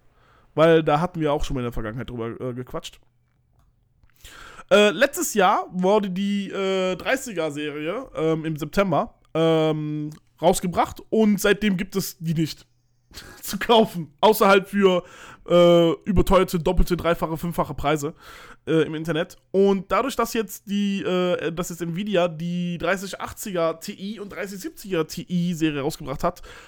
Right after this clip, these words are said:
versuchen die damit, so gesehen, die ganzen Scalper, ich sag jetzt mal, ein bisschen zu drücken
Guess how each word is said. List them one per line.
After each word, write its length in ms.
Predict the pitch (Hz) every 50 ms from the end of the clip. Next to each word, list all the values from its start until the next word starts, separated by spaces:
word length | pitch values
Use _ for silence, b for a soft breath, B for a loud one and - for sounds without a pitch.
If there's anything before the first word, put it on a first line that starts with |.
| B B
versuchen 420 | - 226 185 185 302 320 302 254 202
die 60 | 196
damit, 340 | 180 175 175 190 220 220 -
so 140 | 202 202
gesehen, 260 | 202 202 170 208 214 190
die 160 | 196 202 185
ganzen 320 | 196 208 202 196 208 196
Scalper, 640 | 185 - - 220 233 254 247 - 202 180 196 226 b b b b b b b b b
ich 120 | - 226
sag 120 | - 277 269
jetzt 140 | 262 - 247
mal, 80 | 240
ein 100 | 226 202
bisschen 220 | 180 202 - 220 190
zu 120 | - 202
drücken 340 | 170 175 202 269 - 294